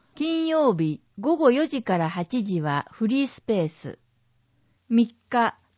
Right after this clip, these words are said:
大画面でゲーム大会。十日、バードコールを作ろう。十七日、ボードゲームの日。二十四日、クリスマスプレゼントビンゴ大会。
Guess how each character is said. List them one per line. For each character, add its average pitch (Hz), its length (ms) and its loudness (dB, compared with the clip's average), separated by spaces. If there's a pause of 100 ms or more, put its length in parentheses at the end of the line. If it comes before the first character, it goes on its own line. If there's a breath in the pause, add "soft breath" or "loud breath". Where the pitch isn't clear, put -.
大 277 280 4
画 330 180 2
面 247 260 2
で 180 140 0
ゲ 226 240 6
ー 269 40 2
ム 262 140 0
大 220 260 -2
会。 139 400 -8 (640)
十 277 220 0
日、 233 360 -2 (400)
バ 277 240 2
ー 320 40 2
ド 330 140 -2
コ 320 260 -2
ー 294 40 0
ル 220 180 2
を 170 120 0
作 - 280 -6
ろ 156 400 -2 (600)
う。 226 40 -8
十 294 280 0
七 285 240 -4
日、 226 500 -2 (240)
ボ 294 260 2
ー - 20 0
ド 320 140 0
ゲ 302 200 -2
ー 262 60 4
ム 202 120 4
の 151 160 0
日。 143 320 -8 (800)
二 302 200 -4
十 247 240 2
四 175 200 2 (120)
日、 156 260 -6 (220)
ク 254 120 -6
リ 311 120 -2
ス 320 140 -10
マ 311 180 -4
ス - 120 -20
プ 277 140 -10
レ 294 160 0
ゼ 233 180 0
ン 180 100 0
ト 151 200 -4
ビ 214 200 0
ン 254 80 2
ゴ 247 140 0
大 214 280 -4
会。 139 360 -6